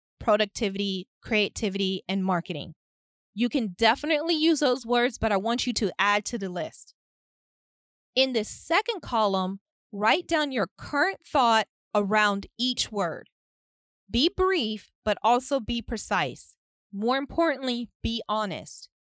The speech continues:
You're the only person who has to look at this sheet of paper if you choose. In the last column,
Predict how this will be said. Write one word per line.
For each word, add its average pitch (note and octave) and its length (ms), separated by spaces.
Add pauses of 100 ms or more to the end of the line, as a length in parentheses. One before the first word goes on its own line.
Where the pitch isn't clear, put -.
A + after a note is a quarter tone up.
(400)
You're B3 200
the B3+ 240
only C#4 300
person D4 420
who C4+ 120
has A#3 180
to A#3 80
look A#3 220
at B3+ 100
this A3 100
sheet G#3+ 200
of G3 80
paper G#3+ 360
if G3 160
you G3 120
choose. - 560 (640)
In B3+ 160
the A#3 100
last B3+ 480
column, G#3 560